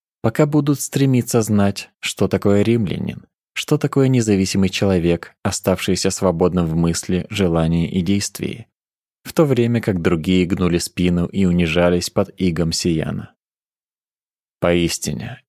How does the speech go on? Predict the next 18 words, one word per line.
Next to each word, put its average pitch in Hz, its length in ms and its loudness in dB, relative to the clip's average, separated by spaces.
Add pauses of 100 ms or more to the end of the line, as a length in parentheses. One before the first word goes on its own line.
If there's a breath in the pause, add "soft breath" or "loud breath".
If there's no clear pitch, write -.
(120)
государство 127 720 0
потерпело 120 600 2
бы 110 140 2
великую 101 420 2
потерю, 92 600 -2 (280)
если 87 340 0
бы 85 140 2
ты 92 260 0
не 104 160 2
возродила 110 680 0
того, 87 500 -2 (120)
который 131 380 -2
погиб 98 580 -2
за 101 220 0
два 98 260 0
столь 95 300 -4
прекрасные 90 600 -2
качества: - 680 -6